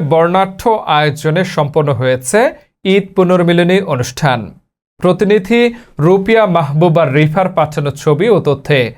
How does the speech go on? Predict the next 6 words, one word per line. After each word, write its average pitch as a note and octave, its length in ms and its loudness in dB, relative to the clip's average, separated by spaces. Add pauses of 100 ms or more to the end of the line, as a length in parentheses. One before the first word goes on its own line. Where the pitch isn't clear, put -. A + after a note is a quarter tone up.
(260)
ডেস্ক D3+ 340 -4
রিপোর্ট। C#3 480 0 (1800)
কক্সবাজারের A#3+ 1040 0
রামুর F3+ 400 2
কচ্ছপিয়া G3+ 640 0 (140)
ইউনিয়নের E3+ 440 2